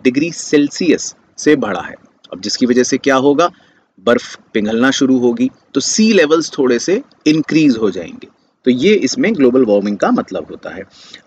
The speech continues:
अब global warming के causes क्या हैं भाई, ऐसा क्यों हो रहा है? ये तापमान क्यों बढ़ रहा है पृथ्वी का? तो number one reason है burning of coal and petroleum products। तो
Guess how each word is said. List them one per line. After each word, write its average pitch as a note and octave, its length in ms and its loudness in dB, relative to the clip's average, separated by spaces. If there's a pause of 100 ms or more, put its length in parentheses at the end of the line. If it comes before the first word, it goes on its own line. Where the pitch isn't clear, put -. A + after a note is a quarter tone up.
अब F3+ 100 0
global D3+ 440 4
warming D3+ 440 4
के F3+ 120 0
causes C3 520 2
क्या C3+ 220 -2
हैं C3 220 -6
भाई, G2+ 180 -4
ऐसा F2+ 240 -4
क्यों C3+ 300 0
हो D3 140 2
रहा C#3 240 0
है? C#3+ 140 -8 (380)
ये B2 240 4 (100)
तापमान A2+ 420 0
क्यों A#2 300 0
बढ़ D3 140 2
रहा C3+ 220 0
है C3 120 0
पृथ्वी - 400 -4
का? B2 140 -4
तो - 540 -12
number B2+ 360 4
one E3+ 200 4
reason D3 320 0
है D#3+ 140 -4 (500)
burning B2+ 320 4
of C#3+ 160 -2 (100)
coal B2+ 260 2 (160)
and B2+ 260 0
petroleum A2+ 540 -2
products। F#2 500 -2 (380)
तो - 60 -2